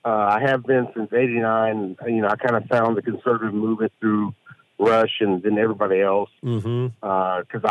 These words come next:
Speaker 1: always look to find a new voice.
Speaker 2: Yeah.
Speaker 1: All you guys are great.
Speaker 2: I appreciate
Speaker 1: You know?
Speaker 2: that. Yeah, yeah.
Speaker 1: You know, and then I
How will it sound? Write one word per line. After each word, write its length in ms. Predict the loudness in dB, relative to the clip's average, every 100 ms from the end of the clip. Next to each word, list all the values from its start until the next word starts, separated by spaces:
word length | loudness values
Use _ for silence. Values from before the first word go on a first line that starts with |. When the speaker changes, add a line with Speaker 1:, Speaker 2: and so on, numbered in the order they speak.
| 2
Speaker 1:
always 280 | 4 2 2
look 220 | -2 0
to 100 | -4
find 300 | 0 0 0
a 40 |
new 260 | 0 0 0
voice. 360 | 0 -2 -4 -8 _ _ _
Speaker 2:
Yeah. 320 | -4 0 0 0
Speaker 1:
All 160 | 0 2
you 120 | 2
guys 240 | 2 -2 -4
are 60 | -12
great. 240 | -6 -6 -8 _ _ _ _ _ _ -4
Speaker 2:
I 100 | -2
appreciate 520 | 0 0 0 0 -2
Speaker 1:
You 80 | 0
know? 140 | -2 -4
Speaker 2:
that. 100 | -8 _
Yeah, 340 | -4 -4 -4 -8 _ -12
yeah. 200 | -4 0
Speaker 1:
You 40 |
know, 180 | 2 2
and 200 | 0 0
then 120 | 2
I 100 | 0